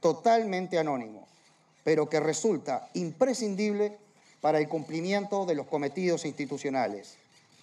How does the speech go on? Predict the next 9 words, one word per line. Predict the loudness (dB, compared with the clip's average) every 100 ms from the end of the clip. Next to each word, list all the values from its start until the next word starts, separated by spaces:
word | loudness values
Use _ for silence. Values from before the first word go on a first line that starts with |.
| _ _ _ -2
Vaya | 4 4 4
entonces | 2 2 2 2 -2 -2 -12 _ _ -6
nuestra | -2 0 2
gratitud, | 4 2 0 0 0 0 -6 _ _ _ _ _ -14
desde | -6 -2 2 2
el |
guardia | 6 8 8 4 6
más | 4 4
nuevo | 4 6 6 4